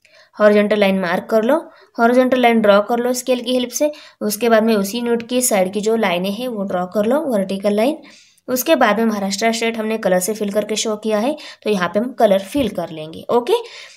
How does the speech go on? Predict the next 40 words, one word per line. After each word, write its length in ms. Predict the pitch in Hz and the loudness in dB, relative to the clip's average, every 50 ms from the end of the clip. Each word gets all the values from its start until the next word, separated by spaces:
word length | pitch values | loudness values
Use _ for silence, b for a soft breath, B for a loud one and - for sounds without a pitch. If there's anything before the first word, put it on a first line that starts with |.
| B B B - 247 | B B B -2 0
अभी 120 | 269 320 | 2 4
नाइनटीन 400 | 294 285 254 240 254 254 302 311 | 4 4 4 4 4 2 0 2
एटी 280 | 302 294 311 302 311 311 | 2 2 2 4 4 4
वन 220 | 277 233 202 196 | 4 4 4 2
का 100 | 196 190 | 2 0
ही 120 | 185 185 208 | 0 -2 -2
पर 180 | 208 - 240 233 196 | -2 -2 -2 -2 -2
गुजरात 500 | 196 202 196 196 - 208 226 269 269 - | -2 -4 -2 0 0 0 0 0 -2 -4
स्टेट 240 | - - 277 269 | -2 0 0 0
के 100 | 269 269 | 0 0
कितने 260 | 262 269 254 254 254 254 | -2 -2 -2 -4 -4 -4
पीपल 240 | 240 240 240 247 | -4 -4 -4 -4
लिटरेट 380 | 233 233 226 226 240 240 233 233 | -2 -4 -2 0 0 0 0 0
है 160 | 233 233 233 240 240 240 B B B B B 233 | -2 -4 -4 -4 -4 -8 B B B B B 4
वो 220 | 233 285 302 311 | 8 8 8 8
नंबर 300 | 311 302 262 233 226 226 | 8 4 2 2 2 2
हमें 240 | 220 214 202 202 202 196 | 2 2 0 0 0 0
दिया 160 | 190 185 185 | 0 0 0
है 160 | 185 214 233 | 0 -2 -2
फ़ोर्टी 340 | 233 - 202 185 180 190 208 208 | -2 0 0 0 0 -2 -4 -6
फ़ाइव। 300 | - - 269 202 180 - b b b b b b b - | -4 -4 -4 -4 -4 -6 b b b b b b b -2
यहाँ 180 | - 226 214 | -2 0 2
पे 80 | 226 247 | 2 0
फ़ोर्टी 420 | 240 240 220 208 196 196 214 262 269 | 0 0 2 2 2 2 0 0 0
है, 160 | 285 302 311 | -2 -2 -4
फ़ोर्टी 360 | 302 - 233 214 196 202 214 | -4 -2 -2 0 0 -2 -2
के 120 | 196 214 | -2 -2
ऊपर 220 | 208 196 202 202 208 | -2 -2 -2 -4 -6
फ़ाइव 280 | 202 - 190 185 190 | -6 -4 -4 -2 -2
नंबर 180 | 202 202 202 214 | 0 -2 -2 -2
की 80 | 220 226 | -4 -4
जो 100 | 226 226 | -2 0
लाइन 160 | 220 220 226 | 0 0 0
है 40 | 226 | 0
वहाँ 120 | 220 220 | -2 -2
पे 80 | 226 214 | -4 -6
फ़ोर्टी 340 | 214 - 196 190 226 - 214 214 | -6 -4 -4 -4 -4 -4 -6 -8
फ़ाइव 320 | - - 208 202 208 220 | -8 -4 -2 0 2 2
आ 80 | 226 233 | 2 2
जाएगा, 400 | 220 247 233 233 233 226 285 330 | 2 2 2 2 2 2 0 -2